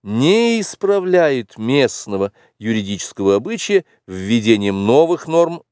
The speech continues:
взамен действовавших. У неё другие средства исправления. Она, во-первых, просто умалчивает о том, что считает необходимым устранить из судебной практики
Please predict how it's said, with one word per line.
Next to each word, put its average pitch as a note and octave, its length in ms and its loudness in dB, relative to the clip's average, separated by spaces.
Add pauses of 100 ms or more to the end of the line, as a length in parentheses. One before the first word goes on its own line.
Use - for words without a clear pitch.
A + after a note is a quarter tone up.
взамен A#2 720 0
действовавших. F#2+ 880 -8 (560)
У G#2+ 120 -2
неё D#3+ 300 4
другие D#3+ 720 0
средства G2+ 540 -2
исправления. G2+ 520 -6 (640)
Она, A3+ 340 2
во-первых, A2 480 0
просто A#2 380 -2 (120)
умалчивает C#3 1000 -2 (220)
о A#2+ 80 -2
том, D3+ 160 -2
что D3 160 -6
считает D#3 420 -2
необходимым D#3+ 720 -2
устранить D#3+ 500 -2
из D#3+ 100 -2
судебной D3+ 520 -2
практики E3 540 -4